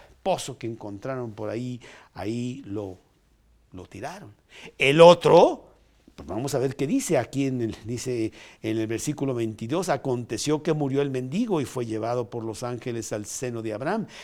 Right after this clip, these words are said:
y murió también el rico, y él sí fue sepultado". Ey, co-, imagínate cómo sería el funeral de este gran rico, que probablemente sus familiares fueron a la funeraria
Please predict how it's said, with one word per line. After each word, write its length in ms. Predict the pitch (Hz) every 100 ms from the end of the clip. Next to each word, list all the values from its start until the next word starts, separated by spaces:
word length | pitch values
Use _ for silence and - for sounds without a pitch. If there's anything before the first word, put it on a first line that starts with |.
| -
y 160 | 240 190
murió 440 | 151 139 156 226
también 380 | 240 226 180 165
el 140 | 135 120
rico, 540 | 170 135 202 262 - - - -
y 220 | 95 85 87
él 120 | 82
sí 640 | - - 101 147 107 - _ - -
fue 500 | - 90 123 110 -
sepultado". 1120 | - - 80 - 78 135 - - 330 311 - - _ _ _ _ _ _ _ _ _ _ _
Ey, 420 | 113 113 120 127 123
co-, 280 | - 127 101 -
imagínate 640 | 107 113 117 165 175 127 139
cómo 200 | 160 165
sería 420 | 123 139 160 156 - - -
el 200 | 143 131
funeral 720 | - 127 110 117 170 220 170
de 160 | 117 123
este 220 | - 117
gran 240 | 127 127
rico, 400 | 127 220 185 139 - - -
que 140 | 147
probablemente 840 | 135 123 135 170 175 147 170 175
sus 240 | 143 135 117
familiares 680 | 127 120 117 151 190 170
fueron 280 | - 175 185
a 60 | 160
la 100 | 131
funeraria 720 | 131 117 123 180 208 269